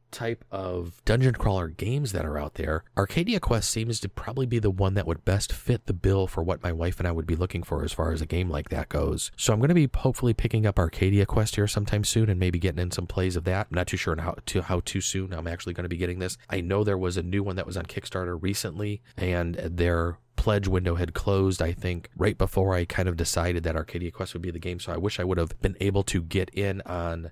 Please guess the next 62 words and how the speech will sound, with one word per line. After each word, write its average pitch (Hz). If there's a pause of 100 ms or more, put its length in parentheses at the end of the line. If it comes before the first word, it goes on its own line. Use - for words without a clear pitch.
(160)
that. 104 (120)
I -
may 120
actually 113
email 92
them 80
to 80
see, 87 (100)
to -
email 92
Simon 82
to -
see -
if 82
I 82
could -
actually 82
still -
get 85
in 90
on 82
the 78
Kickstarter 80
for 80
that 78
one 78
and 82
maybe 85
get 85
some 85
of 82
those 80
exclusives 85
for -
that 80
second 80 (160)
game 85 (180)
of 80 (180)
Arcadia 85
Quest. -
But 80 (220)
I'm 101
thinking 123
Arcadia 120
Quest 117
might 104
be 107
the 104
dungeon 92
crawl 90
for 87
us. 85 (100)
I 117
had 147
spent 123
a 117
lot 110
of 101
time 101
looking 92
at 90
Descent, 87